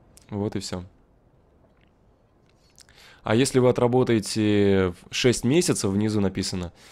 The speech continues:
а, принесите свидетельство того, ш-, а,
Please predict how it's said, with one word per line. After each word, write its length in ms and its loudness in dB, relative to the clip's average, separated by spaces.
а, 160 0
принесите 720 -2
свидетельство 580 -6
того, 680 0
ш-, 260 -12
а, 340 0